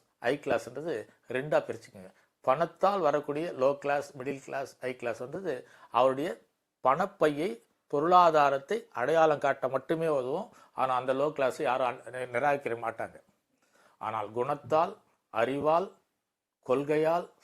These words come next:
செயலால் லோ கிளாஸா இருந்தா இந்த குடும்பம், ஊரு, உலகம் அவனை நிராகரித்து விடும்.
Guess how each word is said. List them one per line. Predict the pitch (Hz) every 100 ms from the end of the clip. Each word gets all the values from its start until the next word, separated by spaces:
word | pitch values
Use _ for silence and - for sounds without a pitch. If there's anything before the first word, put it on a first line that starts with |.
| -
செயலால் | - 139 147 160 180 214 _ -
லோ | 131
கிளாஸா | 139 139 120 127
இருந்தா | 123 180 117 - _ -
இந்த | 113 110
குடும்பம், | - 131 139 147 185 220 _ _ 110
ஊரு, | 127 139 160 226 _ _
உலகம் | 110 123 135 196 _
அவனை | - 123 139
நிராகரித்து | 110 107 98 - -
விடும். | 87 85